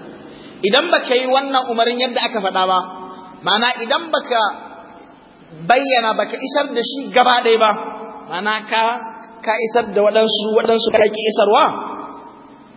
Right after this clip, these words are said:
to, daidai yake da ya, ya zanto baka isar da komai ba. Shine, "Wa in lam taf'al,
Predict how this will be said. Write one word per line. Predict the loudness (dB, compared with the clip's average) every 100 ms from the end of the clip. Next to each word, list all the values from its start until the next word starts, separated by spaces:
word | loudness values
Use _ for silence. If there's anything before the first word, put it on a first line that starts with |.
| -10
to, | 0 0 0 -6 -12 -12 -10 2
daidai | 4 4 4 2
yake | 0 -2 -2
da | -2 -2 -6 -18 -20 -20 -20 -20 -20 -20 -20 -20 -20 -20 -14
ya, | 2 4 6 4
ya | 4 4
zanto | 4 4 4
baka | 4 0 0
isar | -2 0
da | -2
komai | -2 -2 0
ba. | -2 -2 -8 -16 -18 -18 -20 -10
Shine, | -2 0 2 2 0 -4 0
"Wa | 0
in | 2
lam | 2 2
taf'al, | 2 4 4